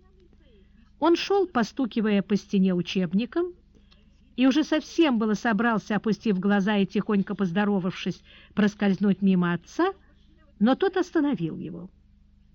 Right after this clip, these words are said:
«Что поделываешь, Ганно?» «Готовлю уроки, папа. Я к Иде хочу, чтобы она мне помогла». «Но как сегодня было в школе? Что вам задано?»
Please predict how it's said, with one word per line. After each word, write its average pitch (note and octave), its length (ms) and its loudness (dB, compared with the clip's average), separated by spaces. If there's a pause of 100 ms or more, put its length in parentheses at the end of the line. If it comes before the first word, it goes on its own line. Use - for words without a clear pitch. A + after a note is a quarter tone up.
(280)
«Что - 260 -2
поделываешь, G#3 640 2
Ганно?» C4 400 -2 (880)
«Готовлю E4+ 480 4
уроки, A3 300 0
папа. A3 420 -6 (240)
Я G4+ 160 2
к - 100 -4
Иде G#3 220 2
хочу, F3 420 -6 (440)
чтобы D#4+ 260 0
она E4 160 2
мне D#4 160 0
помогла». D4+ 600 -2 (1120)
«Но A#3+ 500 2 (100)
как C4+ 240 -2
сегодня F#3+ 420 0
было F#3+ 220 0
в - 40 -6
школе? E3+ 480 -6 (480)
Что - 180 -2
вам A#3+ 160 2
задано?» F3 500 -4